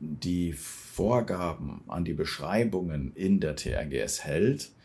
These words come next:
dann kann man sicher sein, dass man nichts falsch macht, weil das die anerkannten Regeln der Technik sind. Es ist aber auch möglich,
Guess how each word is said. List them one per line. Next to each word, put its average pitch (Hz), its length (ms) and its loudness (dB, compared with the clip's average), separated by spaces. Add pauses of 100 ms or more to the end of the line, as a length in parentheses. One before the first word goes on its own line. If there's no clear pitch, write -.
(200)
dann 82 180 -2
kann 87 160 -6
man 78 200 -2
sicher 101 320 2
sein, 95 500 0
dass - 220 -2
man 78 240 -2
nichts 87 280 -4
falsch 76 440 2
macht, - 460 -10
weil 73 220 0
das 78 360 -2
die - 180 -4
anerkannten 80 600 -4
Regeln 82 480 -4
der 82 140 -4
Technik - 440 8
sind. - 400 -14 (240)
Es - 240 2
ist 127 220 2
aber - 320 4
auch 78 280 2
möglich, 95 680 2